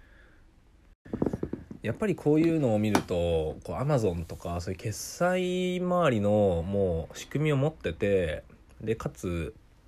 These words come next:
誰がどこで何を買ってる人が多いかみたいな。渋谷区とか、東京都はこういう人が多いみたいな。人たちが、まあ、出店して、その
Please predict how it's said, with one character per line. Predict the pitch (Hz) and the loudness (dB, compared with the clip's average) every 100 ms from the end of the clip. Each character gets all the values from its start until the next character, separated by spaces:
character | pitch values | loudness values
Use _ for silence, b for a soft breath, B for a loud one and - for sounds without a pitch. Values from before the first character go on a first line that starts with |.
| - - - - | -20 -20 -20 -8
誰 | - 135 117 | -2 2 2
が | 92 | 2
ど | 113 | 4
こ | 113 | 2
で | 90 | 2
何 | 95 107 | 0 0
を | 107 | -2
買 | - | -4
っ | - | -8
て | - 104 | 0 2
る | 104 | 2
人 | 101 104 | 0 -2
が | 87 | 0
多 | 85 | -2
い | 80 | -6
か | 78 | -10
み | |
た | 73 - | -10 -12
い | |
な。 | - - - - - - 90 | -12 -14 -16 -20 -20 -14 -14
渋 | - 110 | -6 4
谷 | 127 123 | 4 4
区 | - 85 | -2 -6
と | 82 | -6
か、 | - 85 73 85 B B - | -6 -6 -6 -10 B B -4
東 | 123 117 | -2 0
京 | 123 113 | 2 2
都 | - | 2
は | 80 | -4
こ | - 90 | -4 -4
う | |
い | 90 | -4
う | |
人 | 90 90 | -6 -6
が | 85 | -6
多 | 90 95 | -4 -4
い | 80 | -4
み | 78 | -10
た | 76 76 | -12 -12
い | 71 | -10
な。 | 69 - - - - B B B B B - | -14 -16 -20 -20 -20 B B B B B -8
人 | 156 | -2
た | 156 | -2
ち | 147 135 | 0 2
が、 | 147 151 127 101 | 6 8 6 6
ま | 107 101 87 80 | 4 2 0 -6
あ、 | |
出 | - 92 - - | -6 -8 -6 2
店 | 120 120 135 | 4 4 0
し | - | -6
て、 | 175 175 160 | 2 6 6
そ | 139 139 | 4 0
の | 143 147 143 | 2 4 4